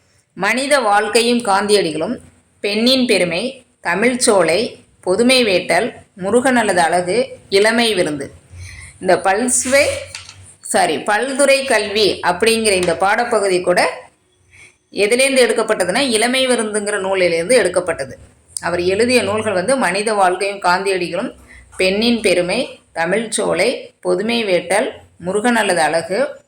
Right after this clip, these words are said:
இளமை விருந்து. இந்த பல்துறை கல்வி அப்படிங்கிற லெசன் வந்து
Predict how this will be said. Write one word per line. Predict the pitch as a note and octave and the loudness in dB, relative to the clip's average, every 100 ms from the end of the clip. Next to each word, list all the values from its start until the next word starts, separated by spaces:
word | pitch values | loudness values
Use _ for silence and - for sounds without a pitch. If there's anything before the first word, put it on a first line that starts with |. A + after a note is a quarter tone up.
| _ | _
இளமை | E3+ F3+ G#3 A#3+ G#3 | -4 0 2 0 0
விருந்து. | E3 D#3 G#3 C#4 - - - | -2 -2 -4 -4 -8 -20 -8
இந்த | F3+ D#3+ | -4 0
பல்துறை | F3+ G#3 A#3 B3 B3+ | 0 0 2 4 2
கல்வி | B3 G3 F#3+ G3+ G3 | 0 -2 -2 -2 -2
அப்படிங்கிற | F3 D#3+ D3+ | -4 -4 -4
லெசன் | D3+ D#3+ G#3+ | -2 -2 -4
வந்து | F3+ E3+ D4 - | -4 -2 -4 -6